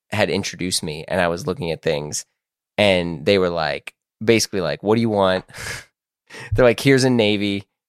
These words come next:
and it's, uh, you know, four thousand euro." And I was like, "Wow, like, that's crazy." And they're like, you know, "We can start fitting you now." Da, da, da. And I'm just like, "What the hell?"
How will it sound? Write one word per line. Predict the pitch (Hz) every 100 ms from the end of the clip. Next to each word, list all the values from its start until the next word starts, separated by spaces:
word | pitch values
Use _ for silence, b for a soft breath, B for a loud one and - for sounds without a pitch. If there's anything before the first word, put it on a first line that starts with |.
| _
and | 98 98 95 92
it's, | 90 - -
uh, | 104 92 85 80 78 -
you | 110
know, | 90 85
four | - 107
thousand | 101 95 92 82
euro." | 80 71 64 - -
And | 101
I |
was | 92
like, | 67 -
"Wow, | - 64 - - -
like, | - 71 -
that's | 107 101 -
crazy." | - 98 87 71 62
And | 101
they're | 95
like, | 87 82
you | 92
know, |
"We | 90
can | 104 165
start | - 98 -
fitting | 113 107
you | 104
now." | 131 131 120
Da, |
da, | 104
da. | 120
And | -
I'm | 104
just | 120 -
like, | 85
"What | 107 113 -
the | 92
hell?" | 87 90 -